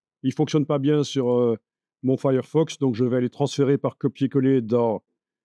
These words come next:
euh, mon autre navigateur, euh, Chrome. Je sais pas pourquoi il fonctionne pas bien dans Firefox, mais donc c'est pas comme ça que ça doit fonctionner. Alors je vais dans Chrome, voilà, je tape, euh, je colle, je copie-colle ce que j'avais trouvé.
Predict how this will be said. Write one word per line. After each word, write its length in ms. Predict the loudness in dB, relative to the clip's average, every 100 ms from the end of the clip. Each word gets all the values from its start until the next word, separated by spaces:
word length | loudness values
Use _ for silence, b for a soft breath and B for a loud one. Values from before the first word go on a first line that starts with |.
| _ _ _ -6
euh, 200 | -2 0
mon 200 | 2 2
autre 320 | 2 0 0 0
navigateur, 1120 | 0 0 0 -2 -2 0 2 2 0 -2 -6
euh, 120 | -6
Chrome. 540 | -6 0 2 2 0 -4 _ _ _ _ _ _ _
Je 100 | -12
sais 60 | -6
pas 100 | -2
pourquoi 300 | -2 -2 -2
il 20 |
fonctionne 320 | -2 -2 -2
pas 140 | -2 0
bien 140 | 0
dans 100 | 0
Firefox, 640 | -2 -4 -4 -6 -6 -10 _ _ _ _ _ _ _ _ _ _
mais 80 | -4
donc 260 | 0 -2 -2
c'est 200 | -4 -2
pas 160 | -2
comme 140 | -2 -2
ça 120 | -2
que 80 | 0
ça 60 |
doit 100 | -2
fonctionner. 460 | -2 -4 -4 -6 -4
Alors 180 | -4 -2
je 80 |
vais 80 | 0
dans 140 | 0 -2
Chrome, 480 | -2 0 2 0
voilà, 580 | 0 0 -2 0 -2 -4 _ _ _ _ _ _
je 160 | -4
tape, 420 | -2 0 -2 -2 -2
euh, 220 | 2 2
je 120 | 0
colle, 280 | 0 0 0
je 120 | 0
copie-colle 480 | -2 -4 -2 -2 0
ce 80 | 0
que 80 | 0
j'avais 160 | 0
trouvé. 340 | -2 0 0